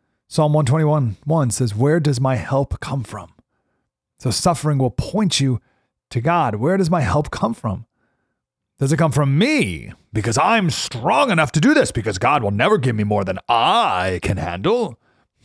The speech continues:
<laughs> That's right. That's, "I'm strong, so my help comes from my own ability to figure it out."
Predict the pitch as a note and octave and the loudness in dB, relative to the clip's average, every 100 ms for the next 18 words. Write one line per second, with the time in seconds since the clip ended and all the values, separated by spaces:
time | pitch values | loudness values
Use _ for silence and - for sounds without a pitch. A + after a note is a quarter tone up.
0 | - - - - _ - E3 G3+ G#3+ A3 | -14 -10 -10 -12 _ -2 2 4 4 4
1 | G3 G#3 F3 A3 C4+ A3+ - D#3+ A3 B3 | 4 2 4 4 4 2 0 2 4 4
2 | G3+ D3+ A#2+ F#2 D3 - - C3+ B2+ D3 | 4 4 2 -2 -8 -18 -6 0 2 4
3 | A3 C4 C#3+ D#3 D3+ - _ _ - E3+ | 4 4 4 4 2 -4 _ _ 0 0
4 | - D#3 D#3+ G3 C4 B3 A3 G#3+ F#3+ G3 | 2 2 2 4 4 4 4 4 4 6
5 | G3 F#3+ D3 - G#3 F#3 F3+ D#3 G#2 - | 4 4 2 2 2 4 4 4 2 -2